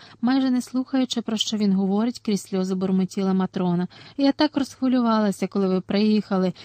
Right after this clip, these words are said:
І чому, думаю, послали саме вас? А Мері, як знала, що це будете ви?" Нарешті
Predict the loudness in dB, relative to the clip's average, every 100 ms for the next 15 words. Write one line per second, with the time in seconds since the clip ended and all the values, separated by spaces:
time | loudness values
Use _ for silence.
0 | -8 0 0 2 4 4 4 4 4 2
1 | 2 -2 -4 -2 0 0 -2 -2 0 0
2 | 0 2 0 0 -4 -20 _ _ _ _
3 | -4 0 2 2 2 4 2 0 2 2
4 | 2 2 0 2 0 0 -2 -4 0 0
5 | 2 0 0 0 2 4 2 0 _ _
6 | _ _ _ _ _ _ _ _ -20 -20
7 | -20 2 8 8 8 6 4 2 0